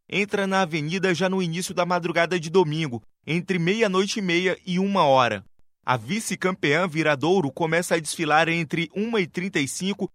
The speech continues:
e duas e quinze da madrugada. Já a grande campeã Mangueira encerra a festa e deve entrar no Sambódromo entre duas e quarenta e três e meia da madrugada de domingo.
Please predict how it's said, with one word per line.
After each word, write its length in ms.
e 80
duas 400
e 60
quinze 420
da 140
madrugada. 640
Já 320
a 40
grande 360
campeã 480
Mangueira 640
encerra 480
a 40
festa 440
e 80
deve 260
entrar 280
no 100
Sambódromo 720
entre 320
duas 460
e 60
quarenta 600
e 80
três 480
e 60
meia 300
da 140
madrugada 540
de 100
domingo. 540